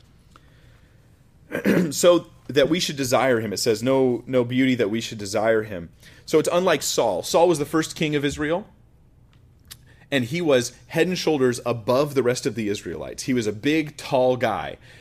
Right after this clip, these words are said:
And for some reason, uh, my dad told me this one time. He's, he's six, well, he used to be six-foot-four. He's getting a little older now, <laughs> so he's, so I think he's, like, six-foot-two. But anyway, he used to be a, you know, real big guy. Now he's a big guy. And he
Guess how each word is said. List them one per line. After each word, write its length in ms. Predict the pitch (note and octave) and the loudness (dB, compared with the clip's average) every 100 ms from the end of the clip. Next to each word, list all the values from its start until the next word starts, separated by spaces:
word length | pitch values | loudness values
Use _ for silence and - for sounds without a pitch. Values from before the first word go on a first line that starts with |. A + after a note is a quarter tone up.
| - | -10
And 180 | - C3 | -6 -4
for 80 | C#3 | -4
some 280 | - F3 E3 | -4 -4 -2
reason, 380 | C#3 B2 A2 G#2+ - - | -2 -2 -4 -8 -18 -6
uh, 220 | G#2+ G#2 | 0 0
my 140 | G#2+ A#2+ | 0 0
dad 240 | B2+ B2 | 2 2
told 180 | - A2+ | 0 -4
me 60 | G2+ | -4
this 180 | F#2+ | -6
one 120 | G2+ F#2 | -8 -10
time. 180 | E2+ | -10
He's, 320 | E2+ G#2 - - | -8 -8 -8 -10
he's 260 | A#2+ G#2+ | -10 -8
six, 600 | - - - - C3+ - A#2+ - - | -10 -14 -10 -8 -6 -8 -14 -20 -10
well, 100 | G2+ | -4
he 80 | A#2+ | -2
used 140 | D#3 | -2
to 40 | |
be 60 | B2+ | -4
six-foot-four. 600 | - A2 - F#2+ G#2+ F#2 | -6 -6 -8 -8 -4 -4
He's 100 | F#2 | -4
getting 140 | G#2+ | -6
a 20 | G#2+ | -4
little 160 | G2 | -4
older 180 | D#2+ G2+ | -4 -6
now, 180 | F#2+ F#2+ | -6 -8
<laughs> 20 | |
so 160 | - A#2 | -10 -14
he's, 360 | - - - - - - - | -12 -14 -12 -14 -18 -20 -18
so 220 | - - | -14 -8
I 20 | |
think 240 | - - - | -8 -8 -10
he's, 140 | A#2 | -8
like, 100 | C3 | -10
six-foot-two. 680 | - - - A2+ - - A2 - - - | -10 -16 -12 -12 -12 -10 -10 -10 -18 0
But 180 | - C#3 - - - | 4 4 2 -12 -4
anyway, 400 | - D#3 C3 B2 | 2 4 6 6
he 60 | |
used 180 | E3+ G3 | 2 0
to 60 | F3 | 0
be 160 | D#3+ | 4
a, 100 | C#3+ B2+ C3 - | 6 4 0 -12
you 60 | - | -2
know, 280 | C#3 A#2+ B2+ - - | 2 2 0 -8 -4
real 200 | D3 G3 | 4 6
big 200 | F3 D#3 | 6 4
guy. 180 | C#3 C3 | 6 6
Now 160 | C3+ | 4
he's 120 | C3+ A#2+ | 2 2
a 40 | |
big 200 | A#2 A2 | 0 0
guy. 200 | F2 - - - - - - - _ - _ _ - | -4 -12 -20 -20 -20 -20 -20 -20 _ -20 _ _ -8
And 100 | C#3 | -4
he 460 | D#3 F3+ F3+ E3+ | -2 -2 -2 -4